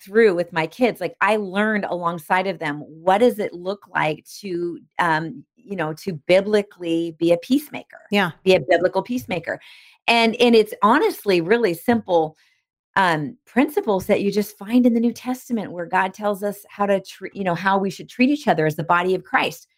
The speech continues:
Speaker 1: Guess what? Those same, those same things apply to family life. And so
Speaker 2: Yeah.
Speaker 1: these are all the things we can just, like, just easily just work into our
Speaker 2: Mm-hmm.
Speaker 1: days, as long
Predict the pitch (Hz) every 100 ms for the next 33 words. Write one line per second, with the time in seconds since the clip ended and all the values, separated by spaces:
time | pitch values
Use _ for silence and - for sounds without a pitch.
0 | _ 220 208 254 - 196 - 214 202 190
1 | 185 226 214 202 190 - 190 190 - 185
2 | 185 143 104 85 - 180 226 185 160 -
3 | - _ 320 427 339 269 302 370 - 311
4 | 254 247 233 214 240 247 302 - - _
5 | _ _ _ _ _ _ 233 - _ _
6 | _ _ _ _ 226 - _ _ _ _
7 | _ _ _ - 254 294 269 220 196 175
8 | 185 185 - 175 180 214 254 254 220 214
9 | - 240 220 165 170 156 208 220 220 214
10 | - 190 208 208 262